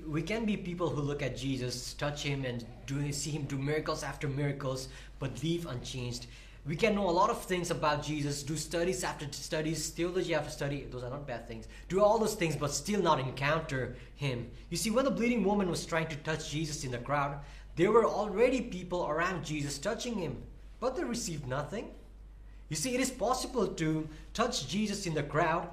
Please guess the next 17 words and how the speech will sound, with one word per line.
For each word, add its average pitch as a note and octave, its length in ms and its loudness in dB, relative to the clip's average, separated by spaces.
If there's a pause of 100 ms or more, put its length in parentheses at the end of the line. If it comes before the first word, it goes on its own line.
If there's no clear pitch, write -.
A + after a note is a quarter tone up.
and C3+ 180 -2
remain D3+ 520 0
unchanged. B2 640 -6 (340)
It C#3+ 140 2
is C#3+ 160 0
possible D#3+ 760 0 (100)
to D3+ 80 -6
see D3 200 0
miracles C3+ 580 -2
after B2 280 -6
miracles A#2+ 760 -6 (280)
and A#2+ 120 -8
ascribe A2+ 480 -6
it A2 160 -12 (720)
to A#2+ 60 -10
the G#2+ 100 -12
devil. G#2 400 -10